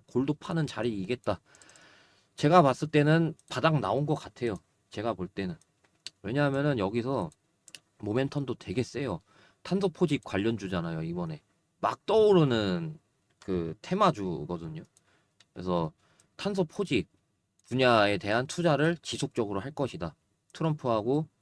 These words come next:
이런 그 머스크. 그래서 탄소 포집 관련주란 말이에요, 얘가. 아시다시피 이 에코아이는 그 탄소 관련된 탄소 배출권,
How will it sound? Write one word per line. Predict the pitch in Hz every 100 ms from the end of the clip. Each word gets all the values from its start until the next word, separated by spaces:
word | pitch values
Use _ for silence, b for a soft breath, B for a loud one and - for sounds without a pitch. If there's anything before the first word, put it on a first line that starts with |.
| _ _ -
이런 | 101 101
그 | 90 92 80
머스크. | 90 - - 85 - _ _ _ _ _
그래서 | 95 104 92 76 _ _ _ _ -
탄소 | 196 196
포집 | - - 185 -
관련주란 | 95 120 139 110 95
말이에요, | 87 80 78
얘가. | 82 82 78 _ _
아시다시피 | 90 101 107 90 - 135 151 170 _ _ _ _ - -
이 | 92 92
에코아이는 | - 123 107 104 135 165 - _ _ _ -
그 | 95 85 - -
탄소 | - 180 156 95 _ _ _ _ _ _ _ _ _ -
관련된 | 98 107 98 87 - -
탄소 | 160 156
배출권, | - 92 - 120 92